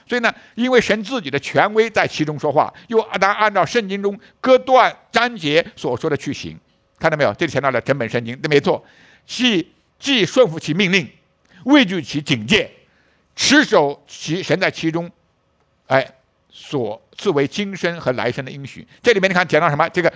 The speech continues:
这个记-，我就觉得这个总结很厉害哈。它是什么呢？你看，是神自权威，相信圣经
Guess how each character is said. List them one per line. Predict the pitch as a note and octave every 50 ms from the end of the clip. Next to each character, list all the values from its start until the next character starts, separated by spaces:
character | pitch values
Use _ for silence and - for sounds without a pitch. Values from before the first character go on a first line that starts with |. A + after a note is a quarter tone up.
| - _ -
这 | - G#3+
个 | G#3
记-， | - - G#3 - -
我 | D#3+ D3+ D#3
就 | E3+
觉 | E3+ - F#3+ G3+
得 | G3+ G3
这 | - - F#3 E3+
个 | D#3+ - - -
总 | - C3 A#2+ B2
结 | F3 -
很 | - A2+ G2+
厉 | D3 F3 D3
害 | C3+ A#2+
哈。 | G#2 F#2+ - _ - _ _ -
它 | G3+
是 | F#3 F3+
什 | E3+
么 | D3+ E3
呢？ | F3 D3 - _ _ _ _ _ _ _ _ _ _ _ _ _ _ _ _
你 | - C#3
看， | C#3 D3 - - _ - _ _ _ _ _ _ _ _ -
是 | - - F#3+ E3+ - -
神 | - - E3+ G3+ G#3
自 | - G#3+ - -
权 | - - - E3 F#3+
威， | G#3 G#3+ G#3 - E3
相 | F3 - - A#3 A#3+ A3+
信 | G3+ F#3+
圣 | - G#3+ F3+
经 | F#3 G3 G3